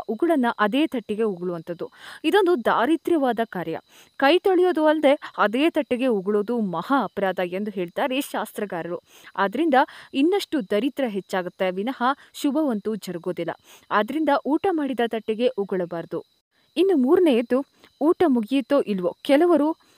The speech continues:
ಒಂದು ಪಿನ್ನನ್ನಾಗ್ಲಿ ಅಥವಾ ಕಡ್ಡಿಯನ್ನಾಗ್ಲಿ ಬಾಯಿಗೆ ಹಾಕಿ ಪ್ರತಿಯೊಂದು ಸಂದುಗಳನ್ನ ಸ್ವಚ್ಛ ಮಾಡ್ತಾ ಇರ್ತಾರೆ.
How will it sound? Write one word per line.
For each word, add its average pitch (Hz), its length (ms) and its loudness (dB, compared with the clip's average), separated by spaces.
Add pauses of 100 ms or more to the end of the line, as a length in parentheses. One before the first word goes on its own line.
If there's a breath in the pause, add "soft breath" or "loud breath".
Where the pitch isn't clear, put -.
(180 soft breath)
ಒಂದು 240 320 2
ಪಿನ್ನನ್ನಾಗ್ಲಿ 233 720 0
ಅಥವಾ 214 320 -4
ಕಡ್ಡಿಯನ್ನಾಗ್ಲಿ 220 800 0
ಬಾಯಿಗೆ 226 420 4
ಹಾಕಿ 254 300 -2
ಪ್ರತಿಯೊಂದು 294 600 -2
ಸಂದುಗಳನ್ನ 220 580 -2
ಸ್ವಚ್ಛ - 380 -6
ಮಾಡ್ತಾ 190 320 0
ಇರ್ತಾರೆ. 175 260 -4